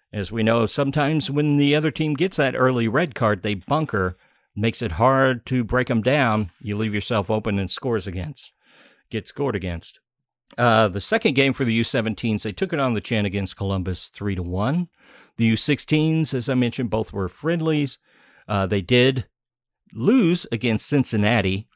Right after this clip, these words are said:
though Cincinnati did put out a mixed age group with some players as old as perhaps twenty. Uh, may seem unfair, but it's very good training for the academy kids to go out and play against, uh,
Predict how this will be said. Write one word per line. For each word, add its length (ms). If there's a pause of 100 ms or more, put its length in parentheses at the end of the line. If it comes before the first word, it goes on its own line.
(260)
though 120
Cincinnati 600
did 260
put 180
out 180
a 120
mixed 600
age 380
group 480 (320)
with 280
some 220
players 460
as 160
old 240
as 120
perhaps 440
twenty. 600 (720)
Uh, 380 (280)
may 200
seem 280
unfair, 440
but 120
it's 140
very 480
good 340
training 500
for 220
the 440
academy 420
kids 360
to 80
go 140
out 140
and 140
play 480 (340)
against, 460
uh, 220